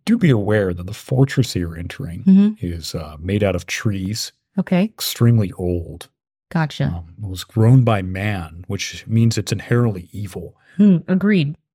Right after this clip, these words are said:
Speaker 1: Inside are monsters beyond your capability of understanding. They're
Speaker 2: Okay.
Speaker 1: deep and heavy. They're
Speaker 2: Hmm.
Speaker 1: made out of metal and blood.
Speaker 2: Oh, that's unfortunate for us.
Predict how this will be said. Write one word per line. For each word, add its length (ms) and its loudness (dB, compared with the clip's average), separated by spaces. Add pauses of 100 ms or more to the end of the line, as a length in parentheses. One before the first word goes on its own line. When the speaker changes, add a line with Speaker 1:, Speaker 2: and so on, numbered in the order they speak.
(260)
Speaker 1:
Inside 720 4
are 140 2
monsters 720 -2
beyond 440 0
your 400 -2 (400)
capability 680 0
of 100 -4
understanding. 1000 -4
They're 160 0
Speaker 2:
Okay. 240 0 (640)
Speaker 1:
deep 280 2
and 120 -4
heavy. 500 -2 (360)
They're 120 0
Speaker 2:
Hmm. 80 4
Speaker 1:
made 180 4
out 140 2
of 120 -2
metal 600 2
and 240 -8
blood. 460 -4 (400)
Speaker 2:
Oh, 160 0
that's 440 -4 (260)
unfortunate 580 -2
for 140 -2
us. 260 -6